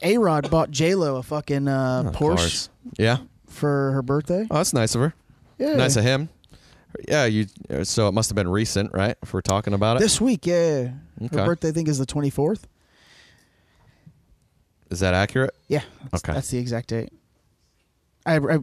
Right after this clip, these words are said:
Speaker 1: I don't know why I say I think. That's the exact date. Um, but he bought her Porsche, and she was all excited. And sh-,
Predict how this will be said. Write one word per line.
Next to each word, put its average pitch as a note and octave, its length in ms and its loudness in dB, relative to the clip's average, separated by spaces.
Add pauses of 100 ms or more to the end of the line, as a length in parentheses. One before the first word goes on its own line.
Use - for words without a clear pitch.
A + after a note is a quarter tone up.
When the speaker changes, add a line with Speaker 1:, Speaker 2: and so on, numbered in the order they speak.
Speaker 1:
I D#3 100 0
don't D3+ 200 0
know D3 80 0
why C3+ 160 2
I B2 60 0
say A#2+ 200 -2
I B2 40 -4
think. A#2+ 280 -6
That's - 200 -6
the B2 80 -4
exact A2+ 280 -6
date. A2+ 240 -4
Um, G3 320 2 (840)
but G3 100 2
he G3 40 2
bought A3+ 140 2
her A3+ 100 4
Porsche, D#3+ 420 2
and D#3+ 100 0
she - 100 0
was F3 140 4
all F3 80 4
excited. C3 580 0 (880)
And D3 340 0
sh-, - 140 -2